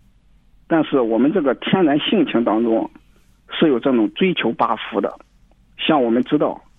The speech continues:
虚心是好的，因为虚心就不会骄傲。呃，我们都有一颗连续人的心，虽然有的时候做不到，但是呢，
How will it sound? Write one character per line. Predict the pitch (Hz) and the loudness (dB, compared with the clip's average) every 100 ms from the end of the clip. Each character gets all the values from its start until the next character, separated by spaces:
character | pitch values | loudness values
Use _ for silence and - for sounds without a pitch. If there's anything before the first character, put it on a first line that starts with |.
| _ _ - | _ _ -6
虚 | - 170 | -2 -2
心 | - 180 185 - | 0 0 0 -6
是 | - 156 | -8 -4
好 | - - - | -4 -4 -4
的， | 104 - - _ _ - | -6 -10 -14 _ _ 0
因 | 156 | 2
为 | 156 | 2
虚 | - 160 151 | 0 -2 0
心 | 156 151 | 0 2
就 | 135 | 0
不 | - | -2
会 | 131 131 | -2 0
骄 | - 156 | 0 0
傲。 | 170 147 - _ _ _ _ _ _ _ - | 0 -2 -4 _ _ _ _ _ _ _ -4
呃， | 127 | 0
我 | 120 | 2
们 | 151 160 170 175 - | 2 4 2 0 0
都 | 175 | 2
有 | 143 120 | 2 2
一 | 143 | 0
颗 | - 139 135 131 | 2 2 2 0
连 | 127 127 165 | 0 2 0
续 | 156 | 0
人 | 107 139 | 2 2
的 | 131 | 0
心， | - 165 185 214 _ _ _ _ - | 0 0 0 -6 _ _ _ _ -8
虽 | - 220 | -2 0
然 | 226 | 2
有 | 131 | 2
的 | 165 | 2
时 | 185 | 0
候 | 185 | 0
做 | 214 175 | 0 0
不 | |
到， | 196 135 | 0 0
但 | - 160 | 0 0
是 | 151 | 0
呢， | 135 117 | 0 0